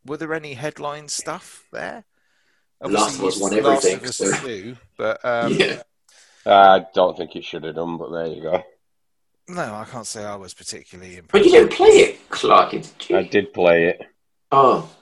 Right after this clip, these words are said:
Speaker 2: I couldn't
Speaker 1: Yeah,
Speaker 2: remember. I know
Speaker 1: don't,
Speaker 2: you got
Speaker 1: don't tell him he didn't play it.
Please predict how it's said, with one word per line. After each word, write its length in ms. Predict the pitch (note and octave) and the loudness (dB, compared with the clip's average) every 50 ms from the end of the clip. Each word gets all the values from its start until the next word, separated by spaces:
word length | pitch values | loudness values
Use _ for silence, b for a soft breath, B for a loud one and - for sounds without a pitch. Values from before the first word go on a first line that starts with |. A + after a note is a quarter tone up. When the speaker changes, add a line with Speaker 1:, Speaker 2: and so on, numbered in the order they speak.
| _ _ _ | _ _ _
Speaker 2:
I 40 | - | -12
couldn't 180 | - - A2+ A2+ | -8 -4 -2 0
Speaker 1:
Yeah, 40 | A2 | 4
Speaker 2:
remember. 60 | G#2+ | 4
I 100 | - - | 4 6
know 80 | D3 E3+ | 6 6
Speaker 1:
don't, 80 | F3 E3+ | 4 4
Speaker 2:
you 60 | E3 D#3+ | 4 4
got 140 | D#3+ D3 | 4 4
Speaker 1:
don't 200 | - E3+ E3 - - | 2 0 -4 -8 -4
tell 180 | - D#3 D3 | -2 -2 -2
him 80 | C#3 C3+ | -2 -4
he 120 | C#3 C#3+ | -8 -10
didn't 280 | C3 A#2+ A#2 G2+ G#2+ F#2+ | -10 -10 -12 -12 -14 -18
play 360 | - - G#2+ G2+ A2 A#2+ C3+ D3 | -14 -10 -8 -6 -6 -4 -4 -6
it. 120 | C3 - | -6 -8